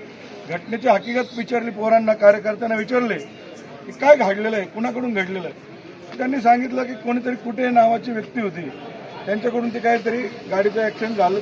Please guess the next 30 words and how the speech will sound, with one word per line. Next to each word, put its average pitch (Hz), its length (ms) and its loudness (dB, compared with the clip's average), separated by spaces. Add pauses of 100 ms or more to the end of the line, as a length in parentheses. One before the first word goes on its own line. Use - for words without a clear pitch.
(120)
धक्का 180 240 0
लागला, 208 300 4
ते 240 140 -10
पळून 285 260 -2
गेले. 180 200 -2 (800)
तर 208 40 -2
मी 247 100 0
आमच्याच 254 420 6
कार्यकर्त्यांना 247 580 -2
बोललो 220 260 -2
की 226 120 -6
निदान 214 280 2
त्या 226 160 0
गाडीचा 208 400 4
शोध 202 220 -2
घ्या, 160 260 -6 (600)
कार्यकर्त्यांना 208 640 2
त्यांना 214 300 0
बोलून 240 340 2
घ्या. 175 200 -2 (800)
तर 226 100 -4
ज्यावेळेस 254 640 4
ते - 260 -6
आले 247 260 10
तर 247 120 -8
ते, 269 220 -2
त्यांनी 220 540 -2
शोध 240 200 0
घ्यायच्या 220 340 2
अगोदरच 247 360 2